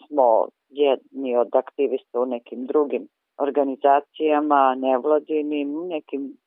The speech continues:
romskim političkim strankama. Međutim, nešto nam tu baš nije odgovaralo, mi smo nekako imali neku drugu viziju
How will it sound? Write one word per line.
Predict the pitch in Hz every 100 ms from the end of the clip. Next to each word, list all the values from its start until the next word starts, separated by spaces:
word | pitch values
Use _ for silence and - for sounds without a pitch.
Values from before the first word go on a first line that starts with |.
| -
romskim | 160 175 185 _ 180 170
političkim | 180 175 165 - _ - 156 _
strankama. | - 156 156 147 151 151 147 - _ _
Međutim, | 170 175 165 190 196 190 185 185 185 -
nešto | 185 185 185 - - 160
nam | 156 156 -
tu | 175 160
baš | 165 156 - - - - 175
nije | 185 165 147 135 -
odgovaralo, | 160 160 - 151 139 151 170 160
mi | 156 160
smo | 156 156
nekako | 151 147 - 139 - 147
imali | 156 156 147 147
neku | 147 139 - 139 135 _ _
drugu | 143 175 180 175
viziju | 185 180 180 - 349 165